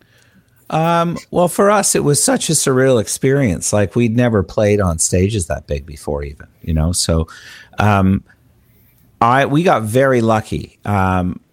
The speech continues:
I think, um, I never, never really had bad experiences. We had a couple of one-offs where you're, they're opening the doors and you are literally throwing your gear on stage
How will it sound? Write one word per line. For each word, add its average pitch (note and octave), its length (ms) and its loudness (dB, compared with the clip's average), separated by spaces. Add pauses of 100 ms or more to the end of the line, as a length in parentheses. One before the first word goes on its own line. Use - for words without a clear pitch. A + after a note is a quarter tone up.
(340)
I G#2 160 0
think, G#2+ 600 -4 (280)
um, A2 640 -2
I A2+ 220 2
never, C3 680 0
never C#3+ 380 2
really C#3 300 2
had A#2 260 0
bad G#2+ 220 2
experiences. G#2+ 720 -2
We A2+ 120 -2
had A2 180 0
a G2 40 -4
couple C#3 480 0
of G2+ 100 -4
one-offs G#2+ 640 0
where G2 400 0 (500)
you're, A#2+ 280 2
they're C3+ 420 2
opening C3 400 2
the A2 80 2
doors G#2+ 460 0
and G2+ 180 2
you B2+ 160 2
are A#2+ 100 2
literally A#2 640 0
throwing A2 540 0
your G#2 160 0
gear G2 380 0
on F#2+ 220 -4
stage F#2 680 0